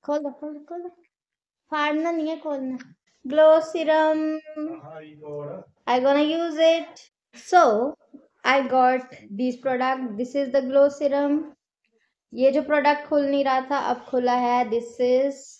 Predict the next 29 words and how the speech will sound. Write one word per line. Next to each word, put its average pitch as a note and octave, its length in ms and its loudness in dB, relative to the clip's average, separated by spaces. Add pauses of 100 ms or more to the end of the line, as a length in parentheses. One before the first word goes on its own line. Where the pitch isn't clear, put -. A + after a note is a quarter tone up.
(380)
lip C4 240 0
and C4+ 220 -2
cheek C4 420 -8
tint B3+ 320 0 (680)
और A3+ 320 -2
this B3 280 -6
is C4+ 280 -4
in B3 180 0 (180)
the B3+ 120 -4 (180)
shade B3+ 500 2 (180)
best B3 460 -2 (180)
part। G#3 240 -6 (580)
Color C4 280 2
बहुत A#3+ 260 -2
अच्छा - 280 -16
है G#3+ 80 -10
इसका, - 400 -16
I A3+ 140 -2
like G#3+ 280 -4
the A3+ 140 -6
color। - 280 -14 (1000)
बस, - 680 -12
ये C4 300 2
हमें C4 540 -2
चार B3+ 460 0
products A#3 720 -6
receive G#3 420 -6
हुए F#3 200 -14
हैं। F#3+ 80 -18